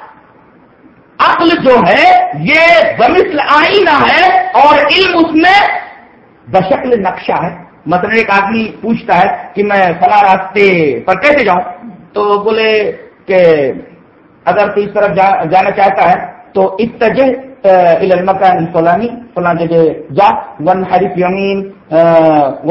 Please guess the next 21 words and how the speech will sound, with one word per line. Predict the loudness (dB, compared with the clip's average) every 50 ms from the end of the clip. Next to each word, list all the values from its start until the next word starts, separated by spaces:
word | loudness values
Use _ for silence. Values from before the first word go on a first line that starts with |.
| 0 0 -2
شمال، | -2 0 2 4 4 4 2 0 -4 -8 -12 -20 -20 -20 -6 -2 0
آ، | 2 2 2 2 0 -2 -4 -4 -2
فتجد، | -2 -2 0 0 -2 0 -2 -2 0 0 0 0 -2 -4 -8 -14 -8 -2
آ، | 2 4 4 4 4
مکانک، | 2 0 0 0 -2 -2 -4 -6 -10 -14 -20 -20 -20 _ _ _ _ _ _ _ _ _ _ _ _ -2
کہ | 0 2 2 2 2 0 -2 -6 -8 -12 -14 -10 -6
تو | -4 -2
جہاں | -2 0 0 0
جانا | 0 0 0 0 0 0
چاہتا | 0 0 0 0 0
ہے | -2 -2 -4 -4 -2
ایسا | -2 0 0 0 -2
کر | -2 -2 -4 -4 -4 -8 -12 -16 -20 -20 _ _ -4
کہ | -2 0 2 2 2 0 0 -2 -4 -6 -8 -6
یہ | -2 0
اس | 0 0 0 -2
طرف | -2 -2 -4
سے | -6
سیدھا | -6 -6 -2 0 0
چلا | 0 0 0 0 0
جائے | 0 0 0 -2 -6 -10 -14